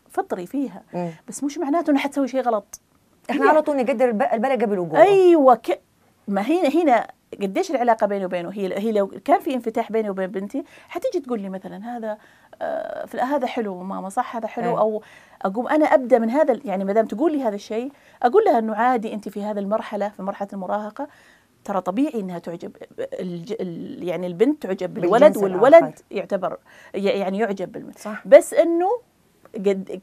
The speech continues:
Speaker 1: قديش أعلمها، أخلي عندها آه، التوعية، إنه ما تعطي لنفسها الإكستريم، إنه مثلًا توصل لمشاعرها الأكثر من كذا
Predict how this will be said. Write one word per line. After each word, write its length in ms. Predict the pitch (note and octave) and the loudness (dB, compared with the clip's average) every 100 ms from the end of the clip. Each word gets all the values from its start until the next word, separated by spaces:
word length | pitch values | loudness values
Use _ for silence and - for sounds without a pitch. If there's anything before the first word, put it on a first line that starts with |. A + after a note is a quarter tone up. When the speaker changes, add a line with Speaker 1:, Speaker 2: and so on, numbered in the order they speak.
| - | -12
Speaker 1:
قديش 420 | - G#3 G3+ E4+ D#4 | -6 -2 0 0 0
أعلمها، 800 | B3+ A#3+ A#3+ D#4+ D#4 A#3 A3+ | 0 0 0 2 0 -2 -6
أخلي 420 | A#3 G#3 B3 A#3 G3+ | -8 -6 -6 -4 -4
عندها 560 | A#3 A3+ G#3+ A3+ C4 - - _ _ - | -6 -6 -8 -8 -10 -14 -20 _ _ -4
آه، 300 | F#3+ F3 G3+ | -2 -2 -4
التوعية، 560 | - B3 G#3+ - - _ _ _ _ - | -2 -2 -4 -12 -18 _ _ _ _ -10
إنه 400 | F#3+ F#3 F#3 F3+ A3 | -8 -8 -10 -8 -2
ما 120 | E4 | 0
تعطي 260 | G4 - | 0 -2
لنفسها 440 | A3 A#3 - A3 F#3+ | -4 -6 -8 -10 -10
الإكستريم، 380 | - - A3+ F#3+ | -10 -12 -8 -8
إنه 340 | F#3+ F#3 F3+ _ _ - | -6 -8 -10 _ _ -12
مثلًا 680 | G3 G3+ G3+ G3 F3+ F#3 E3+ | -6 -4 -2 -2 -4 -8 -8
توصل 280 | A3+ A3+ F#3 | -8 -6 -6
لمشاعرها 500 | F#3 F#3 F3+ G#3+ F#3 | -8 -8 -6 -4 -4
الأكثر 300 | A3+ - G#3+ | -4 -4 -8
من 120 | A3 | -8
كذا 220 | F#4+ - | -8 -8